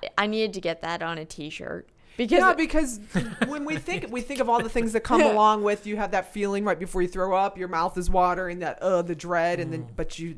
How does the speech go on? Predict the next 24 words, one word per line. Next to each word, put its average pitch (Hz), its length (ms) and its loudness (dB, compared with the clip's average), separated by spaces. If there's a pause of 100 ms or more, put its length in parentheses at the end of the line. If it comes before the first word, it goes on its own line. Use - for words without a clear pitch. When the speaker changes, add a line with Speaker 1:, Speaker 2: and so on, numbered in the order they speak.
(100)
Speaker 2:
had 147 200 -6
none 151 200 -4
of 196 60 -2
Speaker 1:
No, 226 400 8
Speaker 2:
that. - 100 -14 (200)
Speaker 1:
none 185 260 2
of 170 120 -10
it. - 140 -12 (240)
Like, 202 180 2
I 190 200 4
did 190 180 -2
not, 185 280 2 (320)
and 208 400 -2
you 226 200 -2
could 269 200 -2
not 277 260 -4
make 175 280 -8
your 196 140 -6
body 180 400 -4
do - 460 -8 (420)
what 185 240 6
mine 160 300 -4
was 160 220 -10
doing. - 360 -10